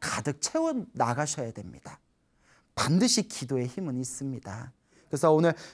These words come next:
여러분들께 세 가지 이야기 드렸죠? 그래서 첫 번째 이야기는, 어, 그 우리 화교사의 범종, 췌장암 걸리신 분이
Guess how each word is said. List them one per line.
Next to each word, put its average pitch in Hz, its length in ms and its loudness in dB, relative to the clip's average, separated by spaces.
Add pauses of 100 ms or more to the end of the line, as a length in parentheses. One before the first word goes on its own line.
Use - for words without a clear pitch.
여러분들께 190 520 8
세 294 200 4
가지 339 260 8
이야기 170 240 6
드렸죠? 147 680 6 (380)
그래서 143 200 2
첫 277 240 4
번째 240 460 8
이야기는, 180 720 6 (360)
어, 135 400 4
그 143 380 2 (220)
우리 151 140 2
화교사의 269 560 8
범종, 180 580 4 (100)
췌장암 269 520 6
걸리신 170 460 4
분이 170 180 4